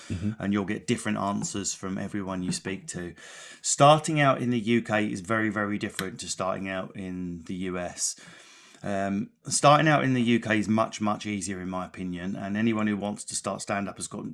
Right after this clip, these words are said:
Speaker 2: zero excuses. Uh, in the U S, it's much, much harder because massive, massive country. If I wanna travel and hear a different accent in the U K,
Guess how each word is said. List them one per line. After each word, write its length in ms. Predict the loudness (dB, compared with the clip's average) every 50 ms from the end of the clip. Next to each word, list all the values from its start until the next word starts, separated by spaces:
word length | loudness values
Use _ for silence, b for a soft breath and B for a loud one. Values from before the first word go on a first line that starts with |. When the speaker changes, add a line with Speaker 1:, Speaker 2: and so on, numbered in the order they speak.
| -10 -10 -4
Speaker 2:
zero 440 | -2 0 0 0 0 -2 -2 -4
excuses. 760 | -4 -6 -6 -6 -6 -6 -6 -6 -6 -6 -6 -6 -4 -4 -4 -4 -6 B B B B B B B
Uh, 200 | B 0 0 0 0
in 100 | 0 0
the 100 | 0 2
U 220 | 2 4 6 6 6
S, 240 | 6 4 2 -4 -8
it's 140 | -8 -4 0
much, 280 | 0 0 0 0 -4 -8
much 180 | -8 -8 -6
harder 480 | -2 -2 0 0 0 -2 -6 -10 -12 -12 -12
because 560 | -12 -8 2 6 8 8 8 6 2 -2 -6 -10 -16 _ -6
massive, 380 | -2 0 0 0 0 -2 -4 -2
massive 380 | -4 -4 -4 -6 -8 -8 -12 _ _ _
country. 460 | -12 -10 -10 -10 -10 -10 -12 -12 -12 -14 B B B B B B B
If 160 | 2 8 10
I 100 | 10 10
wanna 220 | 10 8 4 2
travel 640 | 2 4 6 8 8 8 6 4 -2 -2 -2 -4 -8 -8
and 200 | -6 -4 -4 -2
hear 260 | -2 -2 0 0 -2
a 80 | -4 -4
different 320 | -4 -6 -4 -6 -6 -2
accent 440 | -2 -2 -2 -2 -4 -6 -4 -4 -6
in 60 | -6
the 100 | -6 -6
U 180 | -4 -4 -6 -6
K, 260 | -2 -2 -2 0